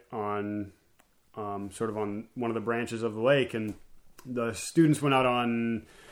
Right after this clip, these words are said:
uh, two night solos on their own. Um, and so while they were out, I was sitting back at campsite, you know, listening for a whistle in case somebody needed help. And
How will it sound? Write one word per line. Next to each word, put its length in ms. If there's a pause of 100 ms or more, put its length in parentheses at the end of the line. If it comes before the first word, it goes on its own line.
(260)
uh, 640
two 120
night 200
solos 800
on 140
their 200
own. 320 (200)
Um, 520
and 420
so 340
while 200
they 140
were 180
out, 180
I 60
was 160
sitting 520 (240)
back 240
at 100
campsite, 520
you 60
know, 260 (120)
listening 340
for 140
a 80
whistle 420
in 120
case 300
somebody 280
needed 260
help. 320
And 300